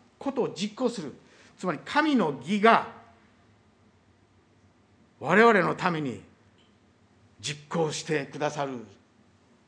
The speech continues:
だから心配するな、恐れるな。つまり、人間はどんなことがあってもね、完璧な義を持ってませんね。時には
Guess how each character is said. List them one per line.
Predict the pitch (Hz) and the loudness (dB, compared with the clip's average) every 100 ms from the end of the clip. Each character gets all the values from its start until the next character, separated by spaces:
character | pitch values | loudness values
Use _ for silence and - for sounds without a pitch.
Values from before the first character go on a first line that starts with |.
| _ | _
だ | 170 | -6
か | 151 139 | -4 -6
ら | 113 - | -8 -12
心 | - 123 117 | -12 -8 -8
配 | 117 101 | -10 -12
す | 107 | -16
る | 107 | -18
な、 | |
恐 | 98 113 123 | -14 -12 -10
れ | 107 | -10
る | 101 | -12
な。 | 92 - _ _ _ _ _ _ _ _ _ _ - - - _ _ _ - - - - - - - _ | -18 -20 _ _ _ _ _ _ _ _ _ _ -20 -20 -20 _ _ _ -20 -20 -20 -20 -20 -20 -20 _
つ | - 147 | -8 -4
ま | 151 | -4
り、 | 135 127 | -4 -2
人 | 139 165 170 | -2 -2 0
間 | 196 202 | 0 0
は | 254 170 101 - _ - - | 0 0 -4 -16 _ -20 -20
ど | 175 202 | -2 0
ん | 269 285 | 0 0
な | 302 302 | -2 -2
こ | 359 | -4
と | 370 | 2
が | 302 | 2
あ | |
っ | - | 2
て | - 160 | 0 0
も | 131 | 0
ね、 | 120 143 180 - - - - | -2 -4 -6 -12 -20 -20 0
完 | 208 254 247 | 4 4 4
璧 | 240 220 | 2 2
な | |
義 | 160 170 | 0 0
を | 202 | 0
持 | 143 | 0
っ | 139 | -2
て | 151 | -2
ま | 147 | -2
せ | 165 | -4
ん | 170 | -4
ね。 | 160 - - _ _ _ _ _ _ _ _ _ _ _ _ _ _ _ _ _ _ _ _ _ _ - | -4 -6 -20 _ _ _ _ _ _ _ _ _ _ _ _ _ _ _ _ _ _ _ _ _ _ -8
時 | 143 139 | -6 -4
に | 143 | 0
は | 190 165 117 | 2 2 -2